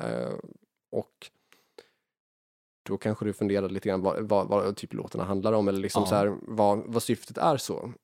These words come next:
Speaker 1: Men alltså, syftet för mig är ju att ventilera tankar och att liksom så här reflektera
Speaker 2: Mm.
Speaker 1: över, eh, de saker som händer runt omkring mig och de saker som jag liksom själv gör och sagt och liksom sånt som folk har sagt eller gjort mot mig, liksom, för att
Speaker 2: Ja.
Speaker 1: liksom få en bild av...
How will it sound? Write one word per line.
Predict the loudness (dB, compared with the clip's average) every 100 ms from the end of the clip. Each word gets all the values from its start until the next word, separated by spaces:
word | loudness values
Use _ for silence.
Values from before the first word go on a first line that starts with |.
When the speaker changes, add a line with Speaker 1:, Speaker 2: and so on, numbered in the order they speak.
| _
Speaker 1:
Men | 2 2
alltså, | 2 2
syftet | 2 0 0 2
för |
mig | 6 6 6
är | 4 4
ju | 4
att | 4 -2
ventilera | 0 2 2 2 4 6 6 2
tankar | 0 0 0 0 0
och | 0 -2
att | -4
liksom | -4 -4 -4
så | -2
här | 0 0
reflektera | -4 -6 -8 -4 -2 0 0
Speaker 2:
Mm. | 2
Speaker 1:
över, | 2 0 -4 -8 _ _ _ _ _ -14
eh, | -10 -8 -8
de | -8 -6 -6
saker | -6 -8 -8
som | -6
händer | -6
runt | -6 -10
omkring | -6 0 4
mig | 4
och | 4
de | 2 -2
saker | -2 -4 -4 -8
som | -6 -4
jag | -4
liksom | -6 -8
själv | -2 -2 -2 -4
gör | -2 0 0
och | 0
sagt | -2 -4 -4 -10 -10
och | -6
liksom | -4 -4 -4
sånt | -4 -6 -6
som | -6 -6
folk | -6 -6 -4 -8
har |
sagt | -8 -10 -12 -12
eller | -10 -8
gjort | -10 -12
mot | -8 -6 0
mig, | 2 2
liksom, | 0 -2 -2
för | 0
att | 0
Speaker 2:
Ja. |
Speaker 1:
liksom | 0 0
få | 0 0
en | 2
bild | 0 0 -2
av... | -4 -4